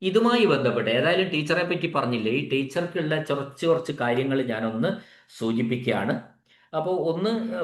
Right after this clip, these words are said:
പിന്നെ ടീച്ചർ എന്ന് പറയുന്നത് ഒരു വെക്കേഷൻ സ്റ്റാഫാണ്. വെക്കേഷൻ സ്റ്റാഫാണ് ടീച്ചർ. അതായത് രണ്ട് മാസത്തെ സമ്മർ വെക്കേഷൻ അനുഭവിക്കുന്ന, ആ, ഒരു ജീവനക്കാരിയാണ്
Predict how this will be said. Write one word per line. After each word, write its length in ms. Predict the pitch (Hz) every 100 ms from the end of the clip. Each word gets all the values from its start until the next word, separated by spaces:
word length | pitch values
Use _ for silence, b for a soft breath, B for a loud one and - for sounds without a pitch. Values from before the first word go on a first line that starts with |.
| 147
പിന്നെ 640 | 151 139 135 123 - - - _ _ _ 165
ടീച്ചർ 300 | 208 214 277
എന്ന് 200 | 175 127
പറയുന്നത് 520 | 113 113 123 160 185
ഒരു 260 | 127 151 110
വെക്കേഷൻ 720 | 117 120 120 - 214 208 160
സ്റ്റാഫാണ്. 580 | - - 101 95 104 90 - _ _ _ _ _ _ _ _ _ -
വെക്കേഷൻ 680 | 139 - - 190 196 190 156 - _ _
സ്റ്റാഫാണ് 680 | - - 110 107 107 104 -
ടീച്ചർ. 240 | 92 - -
അതായത് 280 | 98 165 196
രണ്ട് 360 | 135 147 170
മാസത്തെ 760 | 226 135 113 113 - 139 - B B B
സമ്മർ 480 | - 160 151 190 240
വെക്കേഷൻ 800 | 139 110 113 107 - 135 - -
അനുഭവിക്കുന്ന, 1080 | 113 117 147 151 127 120 107 95 117 - - b b _ -
ആ, 120 | 117
ഒരു 380 | 107 104 117 117
ജീവനക്കാരിയാണ് 1080 | 113 117 127 147 143 110 101 98 95 98